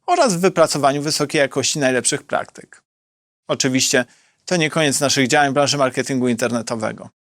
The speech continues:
Kontynuujemy monitoring oraz weryfikację, w jaki sposób twórcy, agencje i reklamodawcy dostosowują swoje praktyki tak do obowiązujących od dawna przepisów prawa,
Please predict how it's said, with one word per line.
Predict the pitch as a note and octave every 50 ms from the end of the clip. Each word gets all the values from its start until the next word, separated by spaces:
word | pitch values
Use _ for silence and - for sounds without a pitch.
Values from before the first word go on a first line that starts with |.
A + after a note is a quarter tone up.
| _ _ _
Kontynuujemy | - D#3 C#3 A#2+ C#3+ C#3+ D3 D3 D3 C#3+ C#3 C3 A#2+
monitoring | A#2+ B2 D#3 F3+ F3+ D#3+ - E3+ E3 E3 F#3 A3 C4 A#3 - _ _ _ -
oraz | A3+ G#3 G#3 F#3+
weryfikację, | F3 F#3 G3 F3 F3+ F3 - - - G#3 G3 F3 - - D#3+ D3
w |
jaki | D3+ D#3 D#3 - C#3+
sposób | - - D3 B2+ - - A#2 -
twórcy, | - - - F3+ F#3+ F3+ - - - A2 G#2+ - _ _ _ _ _
agencje | - C3 B2+ D3+ E3 D#3 D3+ - E3 D3+
i |
reklamodawcy | D3 D3+ C#3+ - E3+ E3+ F3 E3 D#3 A#2+ A2+ - - - A2 G#2+ - _ _ _ _ _ _
dostosowują | - D4+ A#3+ - - - - G3 F3 D#3 E3 D#3+ C3+
swoje | A#2+ - - C#3+ C3
praktyki | - D3 C3+ - - - D3+ D3 C#3 - - C#3+ -
tak | - C#3+ C3+ B2
do | C#3+ C#3
obowiązujących | B2+ C3 B2+ C3 C#3+ C#3 C3+ B2 D3 D#3+ D3+ - - C#3 - -
od | C#3+ C3
dawna | D3 D3 D3 C#3
przepisów | A#2+ - C#3 B2 - C3 - D3+ C3+
prawa, | - - F3 D#3+ C3+ C#3+ C#3